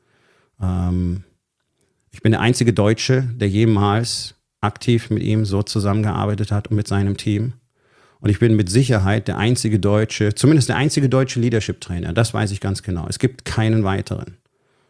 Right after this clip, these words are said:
Vielleicht sogar der einzige Leadership-Trainer weltweit, keine Ahnung. Aber ich bin auf jeden Fall der einzige deutsche Leadership-Trainer, der jemals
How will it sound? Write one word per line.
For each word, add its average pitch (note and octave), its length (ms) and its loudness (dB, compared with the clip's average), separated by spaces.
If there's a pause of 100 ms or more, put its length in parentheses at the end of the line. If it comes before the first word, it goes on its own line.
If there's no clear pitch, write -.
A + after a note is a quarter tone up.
Vielleicht A2 260 -2
sogar A2 200 0
der - 80 -2
einzige G#2 280 -2
Leadership-Trainer G2+ 640 -2
weltweit, F#2+ 380 -2
keine F#2+ 200 -4
Ahnung. F#2 140 -10 (460)
Aber G#2 80 -6
ich - 80 -2
bin A#2+ 80 4
auf A#2 120 2
jeden B2+ 120 4
Fall A2 140 0
der - 80 -2
einzige A#2 260 0
deutsche G#2 260 -2
Leadership-Trainer, F#2+ 720 -2
der F#2+ 240 0
jemals G#2 840 0